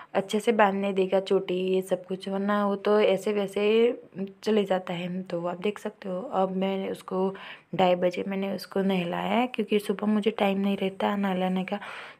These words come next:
तो मैं उसको दोपहर में नहलाती हूँ और फिर उसको मैं सुला देती हूँ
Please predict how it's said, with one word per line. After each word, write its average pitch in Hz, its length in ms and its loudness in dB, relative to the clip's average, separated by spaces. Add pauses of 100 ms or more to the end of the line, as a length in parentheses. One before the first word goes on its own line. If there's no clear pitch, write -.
तो 190 100 -2
मैं 190 200 -2
उसको 190 240 -4
दोपहर 196 500 -2
में 202 140 0
नहलाती 185 480 0
हूँ 339 100 -6
और 180 220 2
फिर 233 200 2
उसको 220 300 -2
मैं 208 160 0
सुला 185 300 -2
देती 180 320 0
हूँ 285 240 0